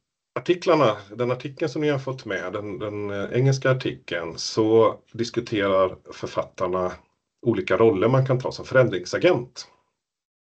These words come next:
Ni är ju förändringsagenter också, många av er. Och de här forskarna har studerat förändringsagenter som jobbar med, med hållbar utveckling.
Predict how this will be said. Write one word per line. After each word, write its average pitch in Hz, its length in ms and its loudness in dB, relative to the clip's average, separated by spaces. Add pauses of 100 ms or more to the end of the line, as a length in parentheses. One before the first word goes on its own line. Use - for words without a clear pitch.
(440)
Ni 123 140 4
är 156 40 8
ju 151 60 6
förändringsagenter 123 760 2
också, 156 300 -2
många 139 280 0
av 92 120 -4
er. 65 160 -10 (1120)
Och 123 40 -8
de 127 100 2
här 151 300 4
forskarna 113 480 -2
har 110 240 -2
studerat 110 640 -2
förändringsagenter 92 720 -6
som 95 140 -12
jobbar 90 280 -6
med, 90 300 -8
med 90 260 -10
hållbar 90 520 -6
utveckling. 95 840 -4